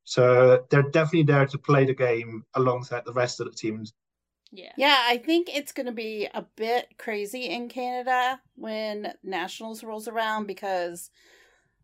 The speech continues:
Speaker 3: <laughs> there are three Canadian teams at the final. Um, that's gonna be kind of a preview.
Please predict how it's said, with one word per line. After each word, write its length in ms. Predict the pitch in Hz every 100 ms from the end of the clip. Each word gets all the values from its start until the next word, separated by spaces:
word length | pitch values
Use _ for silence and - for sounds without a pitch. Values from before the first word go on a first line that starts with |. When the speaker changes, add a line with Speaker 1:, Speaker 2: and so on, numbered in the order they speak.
| _ _ _ _ _ _
Speaker 3:
<laughs> 0 |
there 480 | 196 247 175 208 226
are 80 | 220
three 440 | - 220 247 277
Canadian 560 | 294 240 233 233 226 220
teams 360 | 220 220 220
at 120 | 214
the 80 | 202
final. 500 | - 175 185 214 285 - _ _ _ _ _ _ _ _ _ _ _ _ _ _ -
Um, 540 | 175 147 127 - - _ _ -
that's 260 | 254 277
gonna 200 | 320 311
be 140 | 269 277
kind 280 | 302 254
of 100 | 254
a 80 | 226
preview. 720 | - 285 269 226 175 156 202